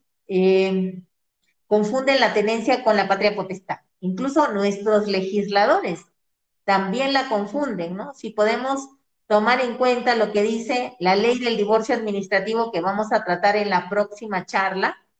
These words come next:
del día doce, estamos hablando que esta norma del divorcio administrativo señala de que se deben haber solucionado los aspectos de patria potestad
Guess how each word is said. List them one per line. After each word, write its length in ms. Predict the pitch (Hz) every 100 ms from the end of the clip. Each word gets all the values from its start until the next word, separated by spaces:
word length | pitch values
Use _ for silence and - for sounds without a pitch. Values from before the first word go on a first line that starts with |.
| -
del 180 | 175 175
día 220 | 202 196
doce, 640 | 196 196 190 254 381 _ _ _ _ _ _ -
estamos 480 | 214 226 233 247 254
hablando 460 | 196 202 214 240
que 100 | 208
esta 260 | 185 - 233
norma 600 | 220 226 214 208 277 349 _ -
del 180 | 180
divorcio 440 | 175 180 208 214 233
administrativo 840 | 214 202 190 - 175 208 214 226
señala 880 | 214 175 175 208 226 208 208 220 - _ _ _ _
de 300 | 180 226 220
que 320 | 240 240 233 -
se 140 | 196
deben 400 | 202 226 233 226
haber 300 | 190 202 220
solucionado 1000 | - 214 208 208 185 202 214 208 226 226
los 200 | 180 185
aspectos 600 | 180 - 220 220 233 208
de 100 | 185
patria 400 | 202 202 226 226
potestad 640 | 208 190 202 - 233 -